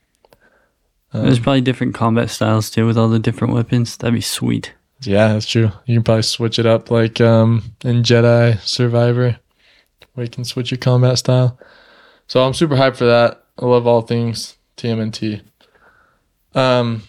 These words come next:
Speaker 2: speaking of all things, all things, <laughs> um, you remember Suicide Squad from twenty sixteen?
Speaker 1: Yeah, the best, the, everyone's favorite movie.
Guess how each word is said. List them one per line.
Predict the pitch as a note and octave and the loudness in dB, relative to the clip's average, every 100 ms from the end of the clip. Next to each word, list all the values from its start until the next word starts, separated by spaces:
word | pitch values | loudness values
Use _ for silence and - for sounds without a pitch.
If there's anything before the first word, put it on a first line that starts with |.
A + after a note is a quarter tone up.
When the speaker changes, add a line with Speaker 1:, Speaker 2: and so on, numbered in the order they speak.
| _ _ _ _ _ _ _ _ - _ | _ _ _ _ _ _ _ _ -20 _
Speaker 2:
speaking | - - A#2+ A#2+ A2+ | -20 -12 -10 -4 -2
of | G#2+ - - A#3 - _ - | -2 -6 -16 -20 -20 _ -2
all | A#2+ A#2 | 0 0
things, | A#2 A2 G2+ - _ _ _ _ _ _ _ _ | -2 -4 -6 -12 _ _ _ _ _ _ _ _
all | A2+ G#2 | -2 -2
things, | - B2+ A#2 A#2+ - - - - - _ _ _ _ _ - | 0 0 0 -2 -4 -10 -20 -20 -20 _ _ _ _ _ -20
<laughs> | - C#3 C3+ E3+ | -2 0 2 2
um, | C3 A#2+ A#2 - _ _ _ _ _ _ _ _ _ _ _ - | 2 2 -2 -6 _ _ _ _ _ _ _ _ _ _ _ -4
you | A#2+ | 2
remember | A#2 A2+ A2 | 4 4 2
Suicide | G#2+ - A2+ A2 A2 A2 | 2 0 0 2 0 -2
Squad | - A#2 A2+ A#2 - _ | 0 2 2 0 -6 _
from | - A2+ G#2+ A2+ A2 | -8 -4 -2 -2 -2
twenty | A#2 A2 | -2 -2
sixteen? | A#2+ A2+ - B2+ C3 - | -2 -4 0 0 0 -2
Speaker 1:
Yeah, | A#2+ A#2+ C3 | 0 2 2
the | B2 | 0
best, | B2+ C3 - - | 0 -2 -2 -10
the, | - B2+ B2+ B2 | -4 0 0 2
everyone's | C3 C3 C3 - | 2 4 2 2
favorite | C3+ C3 C3 | 2 4 4
movie. | C3 C3+ D3 | 4 4 2